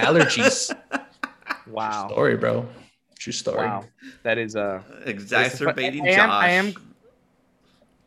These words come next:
Speaker 2: So, no, that's, that's funny stuff. All right, guys. So we have hit another episode. We've hit the end. Uh, any f-, concluding thoughts? I'd like to mention some real quick thoughts about next week's, uh, show. We're gonna do, try something a little innovative, guys. So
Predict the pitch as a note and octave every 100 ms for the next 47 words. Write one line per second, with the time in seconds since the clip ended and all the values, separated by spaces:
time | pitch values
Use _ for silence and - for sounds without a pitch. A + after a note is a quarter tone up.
0 | _ - A#2+ G#2 A2+ F3 F3 E3+ E3+ -
1 | C#3+ - C#3 A#2 - D#2+ - _ - -
2 | - A#3+ F#3 E3+ E3 F3+ E3+ D3 E3+ G3
3 | G3 D#3 F3+ F3 D#3 D3 D3 F3 C#3 C#3
4 | D3+ E3+ D#3 C3+ D#3+ D#3 D#3 B2 B2 B2+
5 | _ - A#2 A2+ A2 E3 D#3 - - C#3+
6 | - D#3 C#3+ D3 D3 C3+ - - - -
7 | D#3+ F#3 F#3 E3 E3 E3+ - D3 D#3 D#3
8 | E3 C#3 C#3+ C#3 C3 B2 B2 C3+ - C#3+
9 | - A2+ A2 - C#3+ C#3+ D3+ _ _ -
10 | F#3+ B3 A3+ - A#3 A#3+ A3 G#3 G3 F#3+
11 | F#3 E3 C#3+ B2 B2 B2+ D3+ D3+ D3+